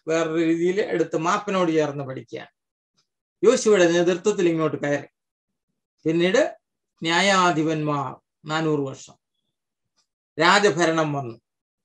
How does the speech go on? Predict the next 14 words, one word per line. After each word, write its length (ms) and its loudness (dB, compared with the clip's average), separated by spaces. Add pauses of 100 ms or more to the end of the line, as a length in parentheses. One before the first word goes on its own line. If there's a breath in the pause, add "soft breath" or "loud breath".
(800)
ശൗൽ 420 2
ആദ്യത്തെ 420 4
രാജാവ്, 480 0
ഒന്ന് 260 -4
ശമൂവേലിൽ 540 0
വിവരങ്ങളുണ്ട്. 600 -2 (800)
ദാവീദ് 400 4
രണ്ടാമത്തെ 540 2
രാജാവ്, 460 2
രണ്ട് 240 0
ശമൂവേലിലും 720 0
ഒന്ന് 340 2
ദിനവൃത്താന്തത്തിലും 1080 -2
ഉണ്ടത്. 260 -14